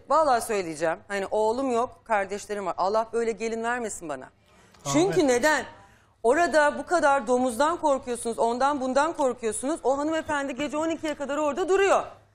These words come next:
Speaker 1: Yani ya, yiyebilirdi onu domuzlar, parçalayabilirdi ya da başka hayvanlar. Nasıl insanın içine el verir?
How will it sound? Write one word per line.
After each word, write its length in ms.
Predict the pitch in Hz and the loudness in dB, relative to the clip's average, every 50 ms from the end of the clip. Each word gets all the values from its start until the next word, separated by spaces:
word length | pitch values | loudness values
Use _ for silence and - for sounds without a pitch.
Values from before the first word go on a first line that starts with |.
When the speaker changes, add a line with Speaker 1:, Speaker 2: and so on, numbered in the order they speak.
| _ _ - | _ _ -2
Speaker 1:
Yani 260 | 208 214 233 247 269 262 | 0 0 0 0 0 0
ya, 120 | 294 294 | 0 0
yiyebilirdi 680 | 254 214 247 269 285 311 294 254 302 294 415 466 370 427 | 0 -2 0 0 0 0 2 0 0 2 2 2 2 2
onu 240 | 392 330 277 240 196 | 2 2 0 0 0
domuzlar, 460 | 220 214 202 196 175 202 190 190 190 | 0 0 0 -4 0 0 0 0 2
parçalayabilirdi 840 | 226 233 233 233 233 - 262 240 269 269 226 262 277 349 370 294 330 | 2 0 0 0 0 -2 -2 -2 0 -4 -2 -2 -2 -2 -2 0 0
ya 140 | 302 277 233 | 0 0 -2
da 100 | 220 190 | 0 2
başka 360 | 220 220 214 - - 214 208 | 2 2 2 -2 -4 -2 0
hayvanlar. 520 | 208 190 185 175 165 156 151 143 127 117 _ _ _ _ _ _ _ _ _ _ 190 | 0 2 2 0 0 -2 -4 -8 -10 -10 _ _ _ _ _ _ _ _ _ _ -10
Nasıl 520 | 202 226 311 381 - - - 440 403 - - - | -4 -2 0 0 0 0 0 0 0 0 -2 -2
insanın 720 | 294 294 294 285 - - 277 262 254 247 233 220 202 - _ - | 0 0 0 -2 -2 -2 -2 0 0 0 0 -2 -4 -8 _ -8
içine 640 | 247 233 - - - 285 285 269 277 269 254 220 - - - - _ _ _ - | -8 -8 -6 -4 -2 0 2 2 2 2 2 0 -4 -8 -16 -20 _ _ _ 2
el 240 | 233 226 226 226 220 | 2 4 4 4 2
verir? 440 | 208 214 208 202 196 180 156 - | 2 2 4 4 2 -2 -2 -6